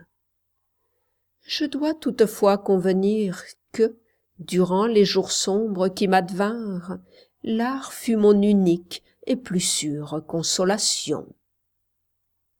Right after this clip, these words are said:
À pratiquer ainsi les œuvres, la curiosité me vint un beau jour de connaître aussi les artistes. J'ignorais tout de leur existence et de leur méthode,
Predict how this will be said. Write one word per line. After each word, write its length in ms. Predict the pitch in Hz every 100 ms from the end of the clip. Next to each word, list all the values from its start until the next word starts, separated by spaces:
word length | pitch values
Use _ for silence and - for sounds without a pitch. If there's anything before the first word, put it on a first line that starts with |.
| _ _
À 100 | -
pratiquer 680 | - - 156 - - 240 269 208
ainsi 360 | 175 - -
les 300 | 170 180 -
œuvres, 480 | 247 269 208 - 180 - _ _ _
la 120 | 294
curiosité 800 | 285 359 339 381 359 254 254 254
me 160 | 233 208
vint 400 | 180 170 170 175 -
un 140 | 190
beau 240 | 190 208 214
jour 600 | - 170 165 196 220 _ _ _ -
de 80 | 320
connaître 600 | 285 220 185 165 160 -
aussi 360 | 185 - 156 160
les 260 | 180 180
artistes. 880 | 226 - _ 151 - - - _ - - - _ _ _ _ _ _ _ _ _ _ _ 311
J'ignorais 560 | 320 285 269 254 233
tout 340 | 214 - 180 175
de 120 | 185
leur 220 | 180 180
existence 840 | 185 - 202 190 - 156 156 - -
et 100 | 190
de 140 | 190
leur 180 | 185 -
méthode, 880 | 196 196 196 147 120 139 131 147 -